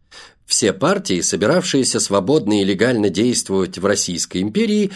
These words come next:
обязаны были ставить перед собой задачу развития и процветания всей империи в целом,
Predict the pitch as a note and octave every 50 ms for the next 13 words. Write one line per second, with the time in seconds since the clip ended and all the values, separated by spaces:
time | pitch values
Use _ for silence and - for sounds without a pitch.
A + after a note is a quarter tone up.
0 | - - - - - - A2+ A2+ C#3+ G#3+ A#3+ G#3+ A3 A3+ G#3+ G3+ F3 G3 G3+ F#3+
1 | F3 - - - F3+ F3 D#3 C3 - - C3+ A#2+ A#2 - - A#2 G2 F#2 F#2 E2
2 | D2+ G2 G2+ G2+ A#2 G#2+ - - F#2+ F2 F2 E2 - D#2 E2+ E2+ - - - D3+
3 | G3 A3 G#3+ - E3 F3+ F#3 F#3 A3 - - D3+ B2 - - A2 C3 D#3+ F3+ G3+
4 | A#3+ B3 - - - - - D3 B2 G#2 F#2+ F2+ F#2+ F#2 F#2 F#2 B2 B2 C3 C#3
5 | D#3 F#3 G#3 G3+ - - - A#2+ G2+ E2 E2 D#2+ D#2 -